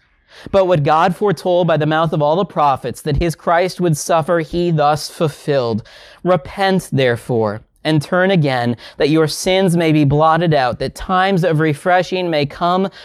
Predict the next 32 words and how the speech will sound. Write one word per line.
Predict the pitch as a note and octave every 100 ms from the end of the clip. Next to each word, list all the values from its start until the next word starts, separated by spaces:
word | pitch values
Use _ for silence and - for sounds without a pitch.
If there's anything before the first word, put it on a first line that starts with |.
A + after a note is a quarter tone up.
| -
from | F3+ E3+
the |
presence | D3 - F3+ F3+ G#3 G3
of | G3
the | F#3
Lord, | G3 D#3 C3+ C3 B2 - -
and | D#3+
that | D3+ D3
he | F#3 F3+
may | E3+ D#3
send | - E3+ F3+
the | F3
Christ | - F3 D3+ D3 -
appointed | D3 - F3+ F3+ E3+
for | D3 D#3+ D3
you, | B2 A#2 A2
Jesus, | C#3 E3 F3 C#3 A2+ - - _ _ _
whom | - D3+
heaven | C#3 - E3+ F3 F3+ F#3
must | C#3+ D3 D3+ -
receive | E3 D3 - C#3 B2 A#2+ - - -
until | D#3 E3+
the | D3+ C#3
time | - D#3+ E3 E3 F3
for | E3+ D#3+ C#3+
rest-, | D3 D3 - -
restoring | C#3 C#3+ - E3+ F3 F3 E3+
all | D#3 D#3+
things | D#3+ D#3+ D#3 D#3
about | C#3 C3+ C#3 -
which | C#3 C#3 -
God | C#3 C3 C3